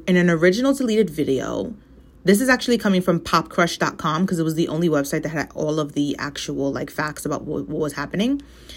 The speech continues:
She had responded to a comment telling her to try to report to a job nine to five, right?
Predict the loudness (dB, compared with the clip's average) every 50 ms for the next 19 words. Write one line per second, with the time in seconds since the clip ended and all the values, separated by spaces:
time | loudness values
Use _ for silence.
0 | -18 -18 -20 -20 -20 -20 -20 -20 -20 -20 -20 -20 -20 -20 -20 -20 -20 -20 -14 -8
1 | -4 -2 0 2 2 2 2 2 2 2 2 2 0 -2 -2 0 0 2 0 0
2 | -2 2 0 0 0 0 -2 -2 0 0 0 -2 -2 -4 -4 -2 -2 -2 -4 -4
3 | -4 -4 -6 -6 -4 -4 -2 -2 0 0 -2 -2 0 0 0 0 -2 -4 -4 -4
4 | -4 -4 -4 -4 -2 -2 -2 -4 -4 -6 -6 -6 -8 -10 -8 -6 -6 -6 -6 -8
5 | -14 -18 -20 -18 -6 -2 2 2 2 2 0